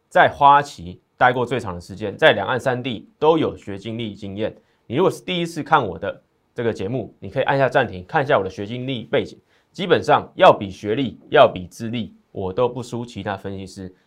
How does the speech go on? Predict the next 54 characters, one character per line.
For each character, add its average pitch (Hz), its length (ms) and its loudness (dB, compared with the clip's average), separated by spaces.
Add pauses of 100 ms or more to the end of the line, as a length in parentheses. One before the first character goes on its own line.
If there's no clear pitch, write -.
(100)
但 220 220 6
不 147 60 -4
是 160 120 -4
说 147 240 2
这 151 140 2
些 147 160 2
资 143 200 -8
历 135 260 -8 (160)
就 208 180 6
可 - 220 2
以 127 100 0
说 131 220 -4
什 110 80 -12
么， 87 180 -10
哎， 143 180 -2 (220)
操 143 220 4
盘 95 260 0 (400)
百 101 160 4
分 127 140 -2
之 131 80 -6
百 98 160 0
命 107 180 -8
中， 95 260 -8
不 131 80 -6
是 139 120 -10
这 156 100 0
个 123 100 0
意 123 80 -4
思。 - 200 -12 (180)
只 113 120 -8
是 139 100 -4
说 139 320 -2
我 - 120 -8
欢 135 240 2
迎 135 80 0
你 101 120 -6
去 98 100 -10
比 90 220 -16
较。 98 260 -4 (260)
你 104 140 -8
如 107 160 -4
果 131 260 2 (140)
需 - 140 -6
要 139 200 4
比 95 120 -12
较 104 160 0
我 90 80 -6
的 90 60 -14
经 110 180 -10
历， 104 200 -10 (300)
大 131 220 8
方 110 240 -2
公 110 180 -4
开 101 300 0